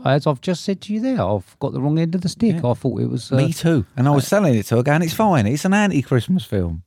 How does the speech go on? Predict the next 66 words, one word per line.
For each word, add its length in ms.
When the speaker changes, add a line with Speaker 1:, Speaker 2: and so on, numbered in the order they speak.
Speaker 1:
Well, 120
Speaker 2:
Don't 80
Speaker 1:
much, 140
Speaker 2:
worry 200
Speaker 1:
much 100
Speaker 2:
about 140
Speaker 1:
the 60
Speaker 2:
it. 40
Speaker 1:
same 340
as, 120
as, 360
as 200
I 220
was 280
hoping 500
that 120
it 140
was. 380
Is, 400
I 40
mean, 120
Speaker 2:
Yeah. 80
Speaker 1:
you 160
saying 260
that 80
it 80
was 100
all 120
right. 360
I 100
thought 260
it 160
was 180
certainly 420
not 240
as 120
good 260
because 320
it 140
was 160
like 180
that. 200
But 140
let's, 300
Speaker 2:
Yeah. 100
Speaker 1:
uh, 40
let's 180
get 120
on 180
to 100
what 120
Speaker 2:
I 60
mean, 80
Speaker 1:
you 60
liked 140
about 220
it. 140
Speaker 2:
it, 40
it 160
didn't 160
help. 280
I 100
spilt 340
half 220
her 80
popcorn 580